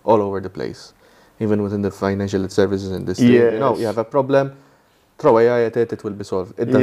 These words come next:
Speaker 2: Yes,
Speaker 1: really
Speaker 2: of
Speaker 1: work like
Speaker 2: course
Speaker 1: that.
Speaker 2: not.
Speaker 1: I agree entirely with your example where A I in conjunction with satellite imagery, possibly,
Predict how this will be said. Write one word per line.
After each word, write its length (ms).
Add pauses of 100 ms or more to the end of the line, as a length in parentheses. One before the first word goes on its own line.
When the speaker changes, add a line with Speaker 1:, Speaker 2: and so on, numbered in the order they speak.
(120)
Speaker 2:
Yes, 80
Speaker 1:
really 120
Speaker 2:
of 60
Speaker 1:
work 160
like 100
Speaker 2:
course 140
Speaker 1:
that. 100
Speaker 2:
not. 160 (340)
Speaker 1:
I 100
agree 180
entirely 320
with 160
your 120
example 520
where 280 (300)
A 220
I 120
in 160
conjunction 560
with 160
satellite 440
imagery, 360
possibly, 600